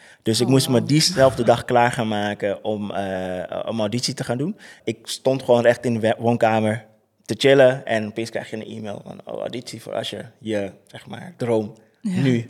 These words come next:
Speaker 2: Nu. Je moet nu.
Speaker 1: Je moet je nu voorbereiden." En
Speaker 2: Ja.
Speaker 1: ik had mijn haar was n-, ik had, mijn haar was echt niet goed. Dus ik naar de kapper, <laughs> eh, naar een kapper zoeken, last minute afspraak maken. Je weet dat dat lastig is, eh, niet altijd zo makkelijk.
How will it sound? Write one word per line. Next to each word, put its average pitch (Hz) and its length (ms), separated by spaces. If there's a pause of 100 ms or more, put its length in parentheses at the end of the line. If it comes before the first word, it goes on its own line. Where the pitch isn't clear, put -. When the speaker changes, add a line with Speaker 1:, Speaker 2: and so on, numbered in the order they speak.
(140)
Speaker 2:
Nu. 220 380
Je 196 100
moet 190 180
nu. 247 120
Speaker 1:
Je 254 60
moet 135 140
je 139 80
nu 143 100
voorbereiden." 117 600
En 113 140
Speaker 2:
Ja. 110 60
Speaker 1:
ik 95 120
had - 140
mijn 110 140
haar 110 180
was 135 140
n-, 117 360
ik - 80
had, - 120
mijn - 420 (320)
haar - 100
was - 120
echt - 160 (180)
niet 120 200
goed. 127 160 (140)
Dus - 100
ik 190 60
naar 113 180
de 113 60
kapper, 127 400
<laughs> - 0 (560)
eh, 117 100
naar 107 640
een 110 80
kapper 131 240
zoeken, 120 380
last 117 300
minute 113 360
afspraak 107 380
maken. 98 320
Je 101 60
weet 101 140
dat 101 100
dat 101 140
lastig 104 420
is, - 180
eh, - 220
niet 107 180
altijd 107 220
zo 107 80
makkelijk. 104 420